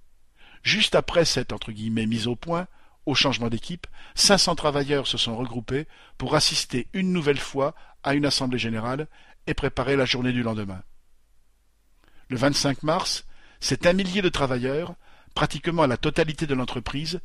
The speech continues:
qui se sont déplacés à Paris jusqu'aux abords de l'Élysée pour exiger de l'État qu'il intervienne afin d'obliger Continental à payer ce qu'il doit. À commencer par le maintien des salaires jusqu'en deux mille douze, puisque le patron prétendait que le passage aux quarante heures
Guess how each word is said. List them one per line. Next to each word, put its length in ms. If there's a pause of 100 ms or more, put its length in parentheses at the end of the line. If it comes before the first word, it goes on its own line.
(360)
qui 80
se 100
sont 160
déplacés 500
à 60
Paris 380 (340)
jusqu'aux 440
abords 260
de 60
l'Élysée 580 (340)
pour 160
exiger 360
de 100
l'État 340
qu'il 180
intervienne 640 (440)
afin 260
d'obliger 400
Continental 800 (320)
à 80
payer 240
ce 140
qu'il 240
doit. 340 (800)
À 80
commencer 480
par 140
le 100
maintien 320
des 80
salaires 480 (240)
jusqu'en 280
deux 120
mille 160
douze, 340 (340)
puisque 260
le 120
patron 400
prétendait 600 (280)
que 100
le 120
passage 400
aux 60
quarante 400
heures 280